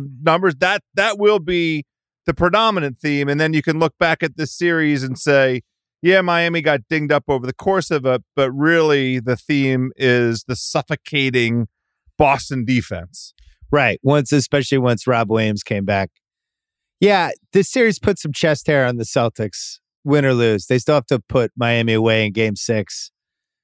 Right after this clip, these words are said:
Speaker 2: It's gonna be hard. I think Miami, especially if they're allowed to muck it up like they did in game three, they cannot be counted out. I think it would be hard for them to win two in a row. You go, you go through the team. Lowry is a shell of himself. I have Lowry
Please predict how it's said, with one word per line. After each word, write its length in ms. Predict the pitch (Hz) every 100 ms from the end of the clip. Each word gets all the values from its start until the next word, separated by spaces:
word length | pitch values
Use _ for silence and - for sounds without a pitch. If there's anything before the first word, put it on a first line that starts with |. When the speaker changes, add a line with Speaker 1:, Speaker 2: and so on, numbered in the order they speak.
| _
Speaker 2:
It's 160 | - 131
gonna 200 | 147 147
be 120 | 147
hard. 420 | 131 120 120 113 110
I 120 | 135
think 180 | 135 160
Miami, 460 | 156 139 139 139 131
especially 420 | 123 - 127 139
if 80 | 113
they're 140 | 131
allowed 280 | 123 120 117
to 60 | 127
muck 240 | 120 117
it 80 | 117
up 180 | 113 104
like 160 | 110 -
they 100 | 113
did 220 | 113 110
in 100 | 110
game 220 | 110 107
three, 240 | - 113
they 100 | 107
cannot 280 | 104 117 110
be 100 | 107
counted 280 | - 113 110
out. 200 | 110 98
I 80 | 135
think 140 | 190
it 20 |
would 80 | 175
be 80 | 135
hard 240 | 123 131
for 80 | -
them 180 | 123 117
to 80 | 113
win 160 | 110
two 220 | 104 120 123
in 40 |
a 60 | 127
row. 240 | 131 147 - _ _ _ _ _ _ _ _ _ _ _
You 120 | 185 151
go, 220 | 165 160 120 - _
you 100 | 180
go 120 | 156 156
through 160 | 175
the 160 | 151 139
team. 260 | 156 135
Lowry 480 | 123 127 139 151 151
is 220 | 131 110
a 60 | 120
shell 340 | - - 123 117
of 80 |
himself. 460 | 104 104 107 101 87 _ _
I 100 | 120
have 240 | 139 147 139
Lowry 560 | 135 135 131 127 120